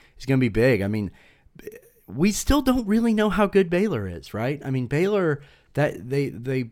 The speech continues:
you could make an argument they should have lost both their last two games. I mean, they almost lost T C U in that crazy overtime game. Um, they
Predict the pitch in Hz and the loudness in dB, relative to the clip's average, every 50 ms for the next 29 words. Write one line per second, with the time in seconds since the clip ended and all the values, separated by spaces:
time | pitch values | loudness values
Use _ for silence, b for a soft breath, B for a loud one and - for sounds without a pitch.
0 | _ - 147 190 - - - 175 190 185 - - 160 156 190 190 165 151 131 123 | _ -6 -6 0 2 4 4 6 4 4 4 4 2 2 2 2 2 2 0 0
1 | 123 - 160 175 - - 208 208 202 190 180 170 160 - - 139 151 151 - 147 | 2 0 0 0 2 4 4 4 4 4 2 2 0 0 4 4 4 6 6 4
2 | 127 117 113 110 107 - - - 113 101 117 120 135 123 82 - - 92 95 101 | 4 4 2 0 0 -2 -2 -4 -4 -2 0 0 0 0 0 -2 -4 -4 -4 -2
3 | 104 107 110 113 127 156 156 147 - 139 127 127 120 - - - 120 117 - - | -2 0 2 2 2 2 2 0 0 0 0 0 -2 -6 -6 -4 -4 -4 -4 -6
4 | - 104 98 95 98 107 107 104 104 - - - 104 104 117 110 110 107 98 92 | -6 -4 -2 -2 -2 -2 -2 -2 -4 -6 -6 -6 -4 -4 -2 -2 -2 -4 -4 -4
5 | 90 92 - - 95 90 92 90 90 92 95 101 107 B B B B B B B | -6 -6 -6 -6 -6 -6 -6 -6 -6 -4 -6 -6 -8 B B B B B B B
6 | B B - 113 113 110 107 107 107 120 131 127 123 120 117 - | B B -2 -2 0 0 -2 -4 -2 0 2 2 2 2 0 -4